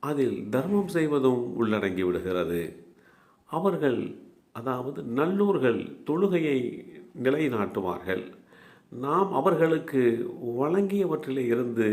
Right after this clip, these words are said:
நல்வழியில் செலவிடுவார்கள். அல் குர்ஆன் அத்தியாயம் எட்டு,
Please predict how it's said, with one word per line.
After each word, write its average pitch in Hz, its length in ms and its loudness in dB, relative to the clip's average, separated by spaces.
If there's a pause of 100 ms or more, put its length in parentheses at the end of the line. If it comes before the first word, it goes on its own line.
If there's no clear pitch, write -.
(420)
நல்வழியில் 113 920 -2
செலவிடுவார்கள். 85 840 -2 (800)
அல் 90 180 -4
குர்ஆன் 147 520 -2 (600)
அத்தியாயம் 143 680 -2 (240)
எட்டு, - 600 -2